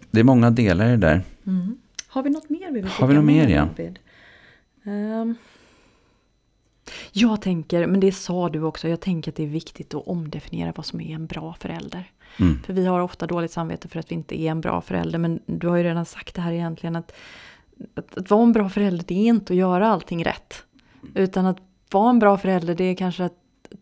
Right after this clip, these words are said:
Speaker 2: inte ens kanske alltid göra sitt bästa, men göra, eh, så gott man kan utifrån sina förutsättningar just i stunden, att tillåta sig själv att misslyckas och att liksom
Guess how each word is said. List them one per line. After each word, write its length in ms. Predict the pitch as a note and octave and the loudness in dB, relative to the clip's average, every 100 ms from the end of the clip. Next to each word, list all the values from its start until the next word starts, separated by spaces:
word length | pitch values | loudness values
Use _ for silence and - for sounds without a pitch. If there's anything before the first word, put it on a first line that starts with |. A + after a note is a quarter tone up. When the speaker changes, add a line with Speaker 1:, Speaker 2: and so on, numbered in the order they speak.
| _ _ _ _ _ - - | _ _ _ _ _ -12 -10
Speaker 2:
inte 340 | F#2 G#3 G#3 G#3 | -4 -4 -2 -2
ens 160 | F#3+ | -2
kanske 220 | - F#3 G3 | -4 -4 -4
alltid 260 | F#3 - | -4 -4
göra 180 | G3 F3 | -2 -4
sitt 180 | F3+ - | -6 -6
bästa, 460 | G3+ - - F#3+ | -6 -6 -2 0
men 440 | G3+ G3 F#3 F3+ F#3 | 0 -2 -4 -4 -2
göra, 500 | G3+ G3 F3+ F3+ F3+ F3+ - - - - _ _ | 0 2 2 0 0 -4 -12 -20 -20 -20 _ _
eh, 60 | - - | -16 -14
så 180 | - - | -10 -12
gott 360 | - B3 - - | -8 -10 -8 -4
man 340 | B3+ B3 B3+ | -2 -2 -2
kan 300 | A#3+ A#3+ B3+ | 0 2 2
utifrån 380 | A#3+ A3+ - A3 | 0 -2 -4 -4
sina 240 | G#3+ G#3 | -2 -2
förutsättningar 800 | G#3 G#3+ G3 F#3 F#3 F#3 F#3+ F#3 | 0 0 0 -2 -8 -8 -2 0
just 280 | F#3 F3+ - | 0 -2 -8
i 20 | |
stunden, 480 | F#3 F#3 F3+ E3+ F3 | -6 -2 -2 -2 -4
att 140 | F3+ | -4
tillåta 460 | - A3 F#3 E3 F3 | 0 2 2 0 -4
sig 100 | G#3 | -4
själv 300 | C#4 A#3+ F#3+ | 0 0 0
att 60 | G3 | -2
misslyckas 580 | G3+ - F3+ F#3 F3+ | -2 -4 -8 -8 -8
och 40 | F#3 | -8
att 260 | F#3 - - | -10 -20 -14
liksom 340 | - - F#3 | -10 -4 -4